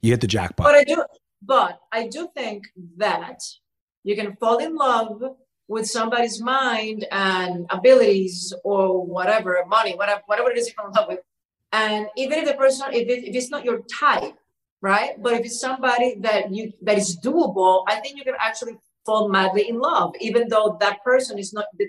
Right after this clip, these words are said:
Speaker 2: type that you thought you were gonna go for or, the, or your type.
Speaker 1: I think if the person, this is me guessing. I mean, look, I, I can already tell you, maybe I'm too shallow. I don't know that I could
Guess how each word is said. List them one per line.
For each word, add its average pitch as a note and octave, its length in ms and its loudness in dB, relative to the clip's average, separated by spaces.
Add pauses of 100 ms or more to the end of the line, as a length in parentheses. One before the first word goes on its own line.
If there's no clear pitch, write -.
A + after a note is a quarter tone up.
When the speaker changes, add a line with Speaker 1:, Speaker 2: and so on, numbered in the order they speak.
(100)
Speaker 2:
type G#3 220 2
that F#3+ 120 -2
you F#3+ 80 -2
thought F#3+ 180 -8
you F#3+ 80 -4
were F3+ 60 -20
gonna F3 180 -18
go F#3+ 160 -4 (120)
for D#3 240 -12
or, F3 60 -8
the, F3+ 100 0
or F3+ 80 4
your F3+ 160 -4
type. - 160 -4 (220)
Speaker 1:
I D3+ 280 4
think E3 400 0
if C#3 140 -2
the - 100 0
person, D#3+ 680 2
this A#2+ 260 -2
is G2+ 120 -4
me G2+ 160 -2
guessing. F2 420 -10
I A2 120 2
mean, A#2+ 120 -2
look, G#2+ 140 2 (160)
I, A#2+ 200 4
I C3 100 2
can C#3 120 2
already B2+ 140 2
tell A2+ 160 0
you, A2 140 2
maybe A#2 280 4
I'm A#2 140 0
too - 160 -2
shallow. G2 500 0 (240)
I A2 120 2
don't A#2 480 2
know G#2 560 2 (1200)
that A2 260 -2
I A2 240 4
could G2+ 340 -2